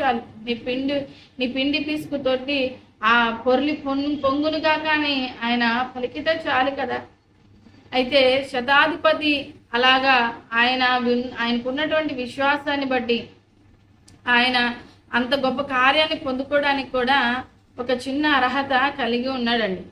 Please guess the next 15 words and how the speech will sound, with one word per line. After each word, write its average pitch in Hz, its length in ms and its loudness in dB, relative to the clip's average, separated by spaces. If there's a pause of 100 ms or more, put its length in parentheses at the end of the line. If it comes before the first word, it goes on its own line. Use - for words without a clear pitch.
(160)
అక్కడ 226 240 -4
ఉన్నటువంటి 302 500 -2
అధికారులందరూ 262 800 0
కూడా 269 400 0 (440)
వెళ్ళి 277 260 6
అతనితో, 277 800 2
దేవునితో 285 540 0
మాట్లాడుతూ 262 720 0 (500)
చెప్తున్నటువంటి 269 680 -4
మాట 233 320 -4
ఏంటంటే, 254 680 -2 (380)
"నువ్వు 294 360 4
తన 277 220 2
దాసుని 302 580 -2
స్వస్థపరచడానికి 262 1300 -2